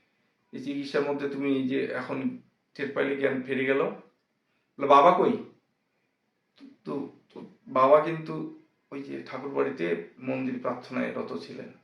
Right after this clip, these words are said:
তো বাবাকে খবর দেওয়া হয়েছে, ছেলের ওই বাবাটাকে।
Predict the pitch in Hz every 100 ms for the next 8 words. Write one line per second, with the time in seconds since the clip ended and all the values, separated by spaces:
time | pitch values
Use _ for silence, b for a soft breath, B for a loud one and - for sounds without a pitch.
0 | _ _ _ _ _ _ _ _ _ 135
1 | 139 - _ _ _ _ _ _ _ _
2 | - 135 139 139 147 147 147 151 147 147
3 | 151 147 175 208 - _ - - - 139
4 | 139 139 135 131 131 139 151